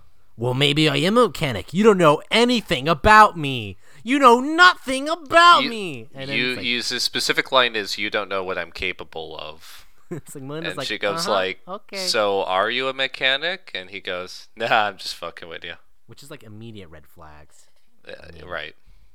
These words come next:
Speaker 2: Well, I mean, it's, it's, it's not even like, it's, it's, it's so obvious as to be offensive.
Speaker 1: Mm.
Speaker 2: It's just like, "Thank you, movie. I, I see what you're doing." This is a big problem with this, is that, like,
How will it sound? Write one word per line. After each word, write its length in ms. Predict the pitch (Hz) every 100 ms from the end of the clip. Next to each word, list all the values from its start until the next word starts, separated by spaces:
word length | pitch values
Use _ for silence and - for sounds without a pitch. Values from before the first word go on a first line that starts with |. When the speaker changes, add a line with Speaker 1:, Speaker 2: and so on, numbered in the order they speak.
| - - - - -
Speaker 2:
Well, 160 | 165
I 100 | 156
mean, 200 | 143 139
it's, 220 | 135 123 -
it's, 300 | 147 135 -
it's 240 | 175 170 -
not 220 | 208 180
even 240 | 151 143
like, 380 | 120 101 98 -
it's, 260 | 123 113 -
it's, 360 | 127 123 - -
it's 200 | 135 -
so 760 | - - 151 143 135 131 117 - -
obvious 680 | 87 90 - 107 107 -
as 200 | 98 90 -
to 120 | 95
be 180 | 95 87
offensive. 880 | - - 85 82 - - 80 78
Speaker 1:
Mm. 40 | 85
Speaker 2:
It's 140 | 82
just 180 | 95 -
like, 240 | 90 87
"Thank 280 | - 107 -
you, 80 | 107
movie. 560 | 92 87 85 90 87 82
I, 140 | 82 82
I 40 |
see 160 | - 90
what 160 | 90
you're 120 | 90 85
doing." 500 | 90 82 82 85 - - - -
This 180 | - -
is 60 |
a 60 | 381
big 240 | - 143
problem 340 | - 98 107 92
with 140 | 87
this, 260 | 87 87 95
is 100 | -
that, 220 | 101 92
like, 300 | 95 90 -